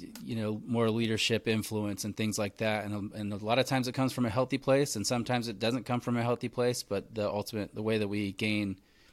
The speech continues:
influence is through character development, right? And, like, continuing to just, like you said, grind it out and, and serve God the way that he's called us to serve and do the things he's called us to do. So I think that's super important, man, and I appreciate it. I,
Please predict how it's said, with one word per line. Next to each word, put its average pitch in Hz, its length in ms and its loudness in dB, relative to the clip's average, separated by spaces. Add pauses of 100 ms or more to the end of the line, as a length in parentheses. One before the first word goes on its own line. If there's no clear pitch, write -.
(220)
influence 104 580 0
is 95 140 -2
through 101 380 -2 (640)
character 107 280 0
development, 92 460 -4
right? 95 260 -4
And, 92 100 -6
like, 92 180 -8
continuing 98 580 -6
to - 100 -10
just, - 380 -8 (640)
like 98 180 -8
you 101 60 -10
said, 92 220 -4
grind 95 240 -4
it 92 100 -6
out 92 200 -4
and, 95 160 -12 (460)
and 98 100 -4
serve 104 360 0
God 98 260 0
the 95 80 -2
way 95 140 0
that 85 100 -6
he's 95 180 -4
called 95 240 -2
us 92 160 -4
to - 60 -6
serve 95 380 -2
and 90 100 -8
do 98 120 -6
the 95 80 -8
things 95 240 -4
he's 95 140 -4
called 98 240 0
us 92 160 0
to 90 60 -6
do. 90 240 0 (480)
So 92 240 2 (160)
I 117 120 4
think 117 140 8
that's 107 140 6
super 107 220 2
important, 101 400 4
man, 101 220 4
and 98 100 2
I 98 80 2
appreciate 98 420 0
it. 98 220 0
I, 98 120 -2